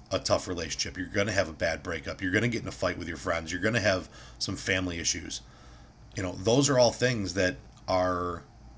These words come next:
going to happen. I don't know when. I can't tell you what they're gonna entail, how bad it's gonna be, how good it's gonna be, but they're gonna happen. And are you gonna be the guy that throws your, you know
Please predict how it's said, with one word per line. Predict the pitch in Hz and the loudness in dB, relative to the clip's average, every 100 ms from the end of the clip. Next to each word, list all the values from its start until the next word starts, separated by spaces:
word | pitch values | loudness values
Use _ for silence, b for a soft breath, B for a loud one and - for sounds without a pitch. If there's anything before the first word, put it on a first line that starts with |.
| 98 92 | -10 0
going | 113 123 120 95 - | 4 4 4 0 -2
to | 92 | 0
happen. | 107 101 - - - - - - - - - | 2 0 -4 -12 -18 -20 -20 -20 -20 -20 0
I | 107 | 2
don't | 139 | 4
know | 147 | 2
when. | 90 80 104 - - | 0 -4 -8 -12 -12
I | |
can't | - 117 101 | -2 -2 0
tell | 104 | 0
you | 95 | 0
what | 87 92 | 0 0
they're | 95 | -2
gonna | 90 | -4
entail, | 87 76 82 85 | -6 -6 -4 -4
how | 87 92 87 | -2 -2 0
bad | 85 87 | 0 0
it's | 85 | -2
gonna | - 85 | -6 -6
be, | 85 | -6
how | 85 | -4
good | 87 | -6
it's | 80 | -8
gonna | - 85 | -8 -8
be, | 90 B | -8 B
but | 143 | 0
they're | 143 | 0
gonna | 101 110 117 | 4 4 4
happen. | 92 107 - - - B B B B B - - - - - | 4 2 0 -8 -18 B B B B B -20 -20 -20 -20 -8
And | 101 | 0
are | 95 | 2
you | 95 | 2
gonna | 120 113 | 2 2
be | 110 | 0
the | 101 | 0
guy | 98 98 | 2 2
that | 95 95 - B B B B B - - - - - | 2 0 -4 B B B B B -20 -20 -20 -20 -14
throws | - - 117 120 110 | -8 0 4 4 4
your, | 107 110 - | 2 0 -4
you | 104 | -4
know | 90 | -4